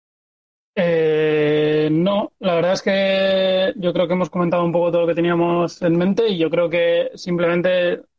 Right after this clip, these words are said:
no sé si estamos ya sobre la bocina, pero bueno, yo creo que remarcar, ¿no? el, el estilo que tiene, que tiene Olaya, que la verdad es que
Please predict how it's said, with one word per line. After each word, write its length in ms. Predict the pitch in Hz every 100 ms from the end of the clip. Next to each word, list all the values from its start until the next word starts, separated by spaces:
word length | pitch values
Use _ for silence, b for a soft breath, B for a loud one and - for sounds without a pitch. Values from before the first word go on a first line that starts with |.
| _
no 220 | 175 165
sé 120 | 156
si 240 | 147 160 160
estamos 380 | 151 160 156
ya 680 | 156 156 160 156 156 151 160
sobre 260 | - 170 160
la 100 | 160
bocina, 460 | 160 - 190 202 - _ _ _ _ _
pero 140 | - 170
bueno, 180 | 175 160
yo 140 | 170
creo 220 | 175 190
que 380 | 185 180 170 196 - - 302 _ -
remarcar, 640 | 170 170 160 160 196 175
¿no? 200 | 175 240
el, 520 | 196 165 156 165 -
el 200 | - 175
estilo 400 | 165 - 190 190
que 100 | 175
tiene, 460 | 170 175 175 170 165
que 80 | 175
tiene 180 | 170 165
Olaya, 320 | 170 214 202
que 80 | 160
la 80 |
verdad 200 | 156 156
es 100 | 160
que 320 | - 165 165